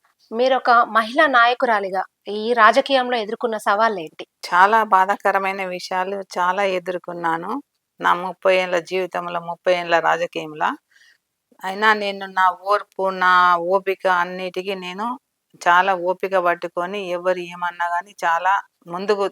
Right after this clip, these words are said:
Speaker 2: చే-, చేయగలిగినాను, ముందుకు వెళ్ళాను. అయినా నన్ను దూరం కొట్టారు లాస్ట్ వరకు. అదే బాధాకరమైన విషయము.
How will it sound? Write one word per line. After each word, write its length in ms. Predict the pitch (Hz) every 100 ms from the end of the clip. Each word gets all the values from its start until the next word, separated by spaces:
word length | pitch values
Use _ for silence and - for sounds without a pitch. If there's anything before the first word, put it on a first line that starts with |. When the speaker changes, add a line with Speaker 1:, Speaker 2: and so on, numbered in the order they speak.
| - _ _ _ -
Speaker 2:
చే-, 440 | 175 180 165 156 151 -
చేయగలిగినాను, 720 | 190 185 170 165 160 147 147 -
ముందుకు 380 | 170 196 208 185 165
వెళ్ళాను. 440 | 165 170 151 147 - _ _ _ _ _ _ _ _ _ 180
అయినా 260 | 190 220
నన్ను 640 | 220 196 214 233 233 208 185 175 160 _ _ _ _ _
దూరం 400 | 180 190 226 220
కొట్టారు 380 | 185 180 160 156
లాస్ట్ 400 | 160 170 175 175
వరకు. 480 | 160 147 143 143 127 _ _ _ _ _ -
అదే 260 | 170 208
బాధాకరమైన 800 | 214 180 185 196 190 190 185 185
విషయము. 760 | 175 175 - 180 175 185 247